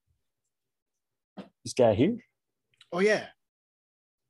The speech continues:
Speaker 1: I had that shipped to me from the Taver app. So, yeah, they can ship it and send it.
Speaker 2: Cool.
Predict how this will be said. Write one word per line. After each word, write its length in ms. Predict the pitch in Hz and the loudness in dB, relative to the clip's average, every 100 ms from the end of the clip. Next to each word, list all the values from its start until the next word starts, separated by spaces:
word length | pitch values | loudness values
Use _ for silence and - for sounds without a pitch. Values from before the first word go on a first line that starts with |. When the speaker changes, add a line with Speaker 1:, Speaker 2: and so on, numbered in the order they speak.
| _ _ _ _ 120 | _ _ _ _ 2
Speaker 1:
I 60 | |
had 80 | 127 | 4
that 140 | 117 | 4
shipped 240 | - 110 - | 4 0 2
to 80 | 110 | 0
me 100 | 107 | 0
from 160 | 107 | 0
the 80 | 101 | -4
Taver 380 | - 110 110 101 | -2 0 0 0
app. 200 | 98 104 - _ _ - - _ _ _ _ _ _ _ _ _ _ | -2 -6 -12 _ _ -14 -14 _ _ _ _ _ _ _ _ _ _
So, 220 | - 95 - | -10 -10 -4
yeah, 160 | 110 107 - - | -2 -2 -6 -6
they 100 | 110 | -2
can 260 | 110 101 - - | -2 -2 -8 -6
ship 220 | 110 104 | -2 -2
it 80 | 107 | -4
and 100 | 101 | -4
send 200 | - 107 | -2 0
it. 160 | 113 - _ _ _ _ _ _ | 0 -4 _ _ _ _ _ _
Speaker 2:
Cool. 240 | - 127 | -4 -4